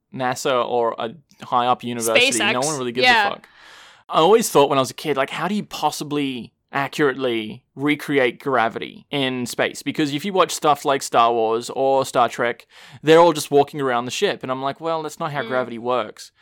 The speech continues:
Speaker 1: But things like this, things like two thousand one, things like The Martian, they show that space station spinning around, and that completely makes sense to me, and I love that. And if we were to make
Speaker 2: Mm.
Speaker 1: long trips to Mars and, st-, and stuff, this is what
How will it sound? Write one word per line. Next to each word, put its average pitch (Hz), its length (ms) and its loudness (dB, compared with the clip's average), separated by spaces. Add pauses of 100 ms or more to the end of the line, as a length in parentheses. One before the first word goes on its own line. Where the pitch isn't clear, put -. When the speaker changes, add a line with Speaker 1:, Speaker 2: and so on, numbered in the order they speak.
(280)
Speaker 1:
But 139 300 2
things 170 340 -2
like 160 200 -4
this, - 260 -6
things 156 260 -8
like 180 120 -6
two 156 100 -10
thousand 139 300 -4
one, 107 220 -6
things 156 260 -8
like 180 140 -4
The 160 60 -2
Martian, 131 640 0 (300)
they 151 160 4
show 156 380 2
that 131 420 -2 (160)
space 165 440 0
station 131 360 -4
spinning 120 340 -8
around, 123 680 -2
and 135 160 -8
that - 240 -4
completely 190 480 4
makes 147 240 -6
sense 175 260 -2
to 143 80 -8
me, 127 120 -6
and 123 60 -4
I 127 60 0
love 147 360 0
that. 110 240 -4
And 127 120 -6
if 127 140 -8
we 135 100 -2
were 135 300 0 (140)
to 139 140 -6
make 123 200 -4
Speaker 2:
Mm. 214 160 -14 (300)
Speaker 1:
long 143 420 0
trips - 400 -4
to 135 180 -2
Mars 131 380 0
and, 123 120 -8
st-, - 260 -20
and 120 180 -8
stuff, 110 380 -8
this 143 180 -8
is 135 100 -6
what 123 280 -4